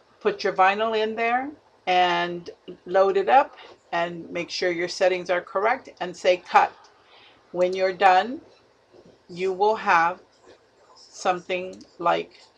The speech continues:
this one, where the or-, after you weed it, where the orange registration marks are there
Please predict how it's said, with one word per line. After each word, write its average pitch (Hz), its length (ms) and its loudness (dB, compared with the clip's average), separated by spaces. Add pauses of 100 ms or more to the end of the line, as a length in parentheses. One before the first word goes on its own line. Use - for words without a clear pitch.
this - 420 4
one, 131 220 -8 (760)
where 170 300 4
the 180 180 0 (100)
or-, 185 240 -2
after 185 260 6
you 196 200 -6
weed 196 280 -4
it, - 240 -10 (240)
where 170 180 -2
the - 100 0
orange 185 760 2 (1040)
registration 208 760 -2
marks 214 300 -4
are 226 80 -4
there 226 340 -4